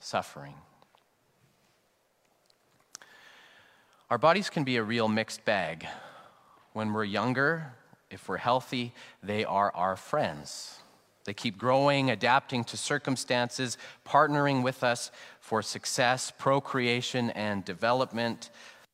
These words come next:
Some of us are lucky enough, either through genetics or habit or a combination of both, to have this extend pretty far. But for others, like my friend in the short-term surgical ward, it can be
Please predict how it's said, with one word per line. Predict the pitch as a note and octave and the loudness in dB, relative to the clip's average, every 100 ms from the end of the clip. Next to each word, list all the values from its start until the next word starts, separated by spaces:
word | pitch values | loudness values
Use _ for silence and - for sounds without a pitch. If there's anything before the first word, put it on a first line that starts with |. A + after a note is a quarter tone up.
| - | -16
Some | - E3 | 0 4
of | F#3+ | 4
us | D#3 - | 4 2
are | A#2+ | 2
lucky | A#2 C3 C3 | 2 2 0
enough, | A#2 A#2 - | 2 2 2
either | G2+ G#2+ G#2+ | -2 -2 -6
through | G#2 | -8
genetics | F#2 F2+ F2 G#2+ - | -8 -6 -4 -4 -4
or | F#2+ | -8
habit | - D#2+ F#2+ G#2 | -4 -4 -4 -4
or | F#2 | -4
a | E2+ | -4
combination | F2 F2+ F2+ F2+ - G2 | -4 -4 -4 -6 -6 -8
of | E2+ | -8
both, | E2 F#2+ B2+ | -6 -6 -6
to | B2 | -10
have | - G#2 | -4 -4
this | G2+ - | -4 -8
extend | G#2+ - - F2+ F2+ F2+ - - - - _ _ | -10 -10 -8 -6 -6 -8 -12 -20 -20 -20 _ _
pretty | - F#2+ F2 | -12 -10 -10
far. | - - C#3+ F2+ E2+ | -4 2 4 4 2
But | E2+ F2 | -4 -8
for | - - F#2+ | -8 -8 -2
others, | B2 E3 E2 G2+ E3+ - - - _ _ _ _ _ _ _ _ | 0 0 -2 -8 -10 -12 -14 -16 _ _ _ _ _ _ _ _
like | E2+ F2 F2 F#2 | -10 -8 -8 -6
my | E2+ | -8
friend | - - D#2+ E2 G2+ - - _ _ | -6 -6 -6 -6 -10 -12 -20 _ _
in | F#2+ F2+ | -12 -10
the | |
short-term | - G2+ E2+ - G2 E2+ | -8 -8 -8 -8 -8 -8
surgical | D#2+ - C3 G2 - E2 | -10 -10 -10 -10 -12 -16
ward, | D2+ E2 F2 - | -12 -10 -10 -14
it | F2 | -18
can | - E2+ D#2 | -18 -18 -16
be | D#2+ E2 | -16 -16